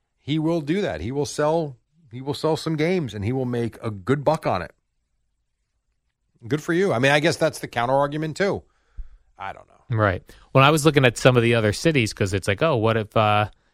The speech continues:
Speaker 2: if I, Tampa was one of the cities
Speaker 1: Yeah.
Speaker 2: where I was like, "Oh, Tampa, what could the tickets cost there?" But I saw those were four thousand dollars. You gotta pick one of these random,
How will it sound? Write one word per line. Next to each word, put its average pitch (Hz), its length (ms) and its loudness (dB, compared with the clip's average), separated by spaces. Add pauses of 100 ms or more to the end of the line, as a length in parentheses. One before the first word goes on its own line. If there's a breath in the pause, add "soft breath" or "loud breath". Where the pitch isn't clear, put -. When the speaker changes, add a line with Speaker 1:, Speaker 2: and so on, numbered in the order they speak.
(120)
Speaker 2:
if 127 100 2
I, 139 120 4 (120)
Tampa 147 360 4
was 120 180 2
one 117 140 4
of 110 60 0
the 104 80 0
cities 143 260 0
Speaker 1:
Yeah. 123 100 2
Speaker 2:
where 104 80 0
I - 20 0
was 92 100 -4
like, 98 180 -4 (380)
"Oh, 196 160 -6
Tampa, 143 420 -2
what 98 200 -4
could 110 140 -4
the 101 120 -2
tickets 104 420 -4
cost 107 280 -2
there?" 131 180 0
But 101 180 -4
I 87 80 -4
saw 101 180 -2
those 110 320 -2
were 101 100 -4
four 120 240 0
thousand 117 360 0
dollars. 135 240 0 (1300 loud breath)
You 185 100 2
gotta 190 180 4
pick - 200 8
one 175 140 4
of 156 60 0
these 151 180 2
random, 143 760 2